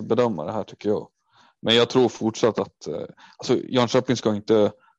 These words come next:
kasta in, ställa in skorna, det kan de inte göra, men däremot så,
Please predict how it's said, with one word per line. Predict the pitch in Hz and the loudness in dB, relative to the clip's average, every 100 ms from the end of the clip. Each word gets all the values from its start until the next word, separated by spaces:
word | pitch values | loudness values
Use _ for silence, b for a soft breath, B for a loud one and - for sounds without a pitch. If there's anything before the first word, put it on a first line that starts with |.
| _ | _
kasta | 113 - 110 | -2 0 -2
in, | 104 90 - _ | -4 -6 -14 _
ställa | - - 110 | -16 -4 -2
in | 107 | 0
skorna, | - 143 98 85 | 0 0 0 -2
det | 101 | -2
kan | 117 | -4
de | 101 | -6
inte | 104 95 | -6 -2
göra, | 101 98 | 0 0
men | 101 101 | -2 -4
däremot | 104 113 98 98 | -2 -2 -2 -6
så, | - - | -12 -18